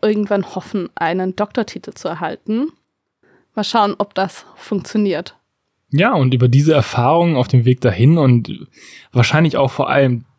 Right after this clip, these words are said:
Speaker 2: die Herausforderungen, die man auf dem Weg dahin hat, also persönliche Natur, aber auch in den Projekten, ähm, die wollen wir ab und zu mal gerne hier mit euch teilen.
Speaker 1: Ja, und vor allem untereinander auch, weil der Weg zum Doktortitel kann ja auch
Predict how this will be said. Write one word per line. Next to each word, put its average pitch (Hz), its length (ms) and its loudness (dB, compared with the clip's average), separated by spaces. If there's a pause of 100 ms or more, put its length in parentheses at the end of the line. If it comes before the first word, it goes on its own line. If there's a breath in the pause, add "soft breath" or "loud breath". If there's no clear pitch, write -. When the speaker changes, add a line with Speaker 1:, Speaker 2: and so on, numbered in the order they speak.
Speaker 2:
die 127 120 4
Herausforderungen, 113 960 4
die 117 100 4
man 113 420 0
auf - 160 -8
dem 110 160 -2
Weg 110 180 -2
dahin 113 240 0
hat, 127 120 -2
also 107 360 -2 (800 soft breath)
persönliche 135 500 2
Natur, 135 460 4
aber 117 180 2
auch 120 160 0
in 117 60 4
den 113 120 0
Projekten, 123 760 2
ähm, 117 480 0 (800)
die 135 200 4
wollen 156 180 2
wir 170 180 0
ab - 160 -4
und 185 120 -2
zu - 140 -8
mal 170 160 -2
gerne 160 320 -2
hier 180 200 -2
mit 190 140 -2
euch 196 140 0
teilen. 113 380 -4 (560)
Speaker 1:
Ja, 269 160 4
und 247 80 -2
vor 302 100 0
allem 339 140 2
untereinander 220 720 0
auch, 247 280 0
weil 240 460 2
der 254 560 2
Weg 294 600 0
zum 277 240 0
Doktortitel 262 580 -2
kann 269 220 -2
ja 269 160 0
auch - 300 -2